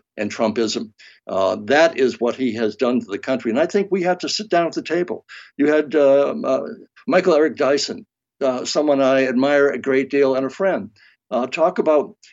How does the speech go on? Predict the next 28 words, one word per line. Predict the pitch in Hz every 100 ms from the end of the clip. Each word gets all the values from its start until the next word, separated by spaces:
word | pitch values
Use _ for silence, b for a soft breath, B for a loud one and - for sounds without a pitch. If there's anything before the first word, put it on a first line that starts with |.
| -
you |
know, | 190 127
blacks | 127 175 214 -
sit | - 139
down | 147 160
at | 151
the | 135
table | - 160 160 117 - - _ b
and, | - 151 147 156 156 -
uh, | 127 117
parents, | - 180 196 160 208 - _ _ _ -
uh, | 143 -
tell | 170 170
their | 165
children | 135 165 160 175 147 -
they | 151
have | 160 185
the | 165
talk. | - 214 175 - - _ _
Here's | - 196 220
how | 180 180
you | 180 151
have | 139 160
to | - 135 123
act | 139 131 - 131
in | 131
white | 123 131 127
society. | 120 - 135 135 - -